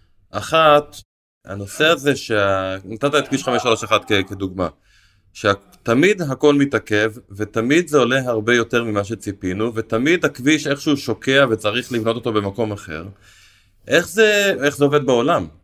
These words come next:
אין פה, אין, למה אין יכולת לתת תמריצים או עונשים מצד שני לקבלנים, כדי שהדברים יעשו בצורה נכונה, ויצטרכו לגמור את זה,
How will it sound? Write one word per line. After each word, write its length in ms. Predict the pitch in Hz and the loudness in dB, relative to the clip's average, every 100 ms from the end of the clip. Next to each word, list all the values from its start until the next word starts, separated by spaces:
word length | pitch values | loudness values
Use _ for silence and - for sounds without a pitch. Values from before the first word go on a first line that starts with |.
| _ | _
אין 180 | 127 156 | -2 -2
פה, 460 | 180 185 180 175 156 | 0 -2 0 0 0
אין, 180 | 123 127 95 | -4 -6 0
למה 280 | 120 160 | 0 0
אין 120 | 165 156 | -2 -2
יכולת 440 | 135 117 127 135 | -2 0 0 0
לתת 280 | 110 123 120 | -2 -2 0
תמריצים 800 | 143 113 101 92 - 127 151 165 | -2 0 -4 -6 -2 0 2 0
או 180 | 113 113 | 0 2
עונשים 440 | 110 104 - 123 | 2 0 0 0
מצד 320 | 110 107 101 | 0 -2 -2
שני 200 | 107 101 | -2 -4
לקבלנים, 680 | 101 98 104 113 101 87 87 | -4 -4 -4 -2 -2 -4 -6
כדי 140 | 98 | -8
שהדברים 460 | 95 92 92 110 147 | -8 -4 -4 -2 0
יעשו 320 | 156 110 123 | -2 -2 -6
בצורה 360 | 113 - 98 107 | -6 -6 -4 -2
נכונה, 540 | 120 104 131 98 92 95 - _ _ _ - | -4 -4 -2 -2 -4 -6 -18 _ _ _ -4
ויצטרכו 500 | 110 107 120 104 156 | -4 -2 -6 0 0
לגמור 560 | 147 123 120 127 127 | 0 -2 0 0 0
את 80 | 123 | -4
זה, 240 | 110 117 | -2 0